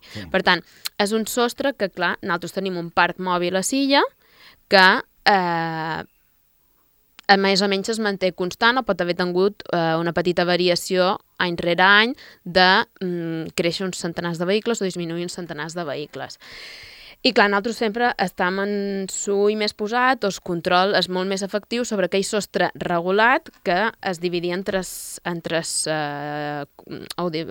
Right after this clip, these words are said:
Speaker 2: en tres cupos, que era els visitants, els vehicles de lloguer i els residents d'Eivissa. I aquest és el que sempre tenim, eh, controlat, el que es, es compleix,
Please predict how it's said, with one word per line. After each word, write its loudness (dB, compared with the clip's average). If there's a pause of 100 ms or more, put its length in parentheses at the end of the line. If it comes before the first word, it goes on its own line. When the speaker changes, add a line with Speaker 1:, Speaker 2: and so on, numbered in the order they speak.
(100)
Speaker 2:
en -6
tres -4
cupos, 2
que 2
era 0 (320)
els 2
visitants, 4
els 0
vehicles -2
de 2
lloguer 4 (120)
i -2
els -2
residents -6
d'Eivissa. -4 (920)
I -6
aquest -4
és -10
el -8
que -2
sempre -6
tenim, -6 (120)
eh, -4
controlat, 0
el -8
que -6 (440)
es, -6 (100)
es -6
compleix, 2